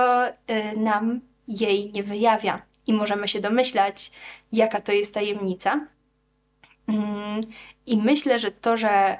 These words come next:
autor zostawił nam t-, n-, nam takie pole, żeby się domyślać, żeby zastanowić się, co mogło się stać, e, sprawia, że ta historia może być bardzo uniwersalna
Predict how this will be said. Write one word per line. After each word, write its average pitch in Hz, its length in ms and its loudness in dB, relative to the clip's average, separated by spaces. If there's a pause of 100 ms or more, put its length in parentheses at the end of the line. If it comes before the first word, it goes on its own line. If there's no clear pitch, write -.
(120)
autor 220 360 0
zostawił 208 800 2
nam 202 240 0
t-, - 120 -8 (140)
n-, 214 240 -6
nam 220 200 0
takie 226 200 -10
pole, 262 240 2
żeby 220 180 -4
się 208 200 -2
domyślać, 220 640 0
żeby 202 460 2 (320)
zastanowić 220 720 0
się, 202 160 -2
co 226 160 -2
mogło 233 240 0
się 202 140 -4
stać, - 440 -4 (1080)
e, 196 360 -2 (100)
sprawia, 269 420 2
że 254 80 0
ta 233 260 2
historia 233 360 -2
może 214 200 0
być 196 120 -2
bardzo 190 260 -2
uniwersalna 185 720 -2